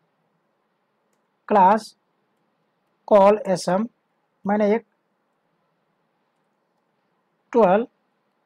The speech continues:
और यहाँ पे close कर दिया। अब इसी के अंदर मैंने एक table को यहाँ पे मैंने paste कर दिया,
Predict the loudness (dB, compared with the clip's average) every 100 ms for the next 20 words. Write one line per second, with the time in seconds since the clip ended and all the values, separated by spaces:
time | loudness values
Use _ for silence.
0 | _ _ _ _ _ _ _ -6 -2 -2
1 | -2 -4 -2 -2 -4 -8 -6 -4 -2 0
2 | 0 0 0 2 2 2 0 0 -2 _
3 | -2 0 0 0 -2 -2 -4 -4 -6 -6
4 | -6 -6 -10 -12 -12 -16